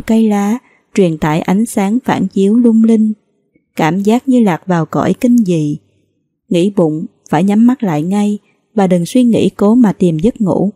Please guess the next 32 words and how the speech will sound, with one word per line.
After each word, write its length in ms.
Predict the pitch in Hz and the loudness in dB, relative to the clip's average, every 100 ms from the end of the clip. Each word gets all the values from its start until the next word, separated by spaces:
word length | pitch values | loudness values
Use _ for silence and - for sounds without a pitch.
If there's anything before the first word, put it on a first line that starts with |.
| _ _ _ _ _ - | _ _ _ _ _ -4
Đây 240 | 233 233 | -2 0
là 100 | 196 | 0
một 280 | 165 151 - | 0 -4 -2
kinh 160 | 226 226 | 0 0
nghiệm, 400 | 202 165 151 147 _ _ _ _ - | 0 -2 -4 -8 _ _ _ _ -10
vì 360 | 190 185 175 175 | -2 0 0 0
đã 180 | 156 165 | -2 -2
có 200 | - 226 | 0 2
những 320 | 247 160 202 | 2 0 -2
toán 300 | 208 226 254 | 0 0 0
viên 240 | 233 233 | 0 0
không 200 | 226 240 | 0 0
ngủ 220 | 220 156 | 2 2
được 280 | 196 170 - | 2 0 0
trong 180 | 226 233 | -2 0
tình 200 | 202 165 | 0 -2
cảnh 280 | - - 202 | -4 -4 -2
này, 280 | 190 165 156 _ _ _ - | -2 -4 -8 _ _ _ -6
đã 160 | 147 180 | -4 -2
thúc 200 | - 269 | -2 -4
thích 200 | - 277 - | -2 -4 -2
khóc 240 | 269 277 | -4 -2
gọi 280 | 190 160 151 | -6 -4 -4
mẹ, 380 | 170 156 147 160 _ _ _ | -4 -4 -4 -8 _ _ _
để 160 | - 202 | 0 0
rồi 260 | 202 175 | 2 0
bị 180 | 160 151 - | 0 -4 -2
chế 260 | 208 226 247 | 0 2 2
giễu 220 | 160 170 | 0 0
và 300 | 202 185 160 | 0 -2 -2
sa 240 | - 220 220 | -2 -4 -4
thải. 420 | - - 165 | -6 -4 -4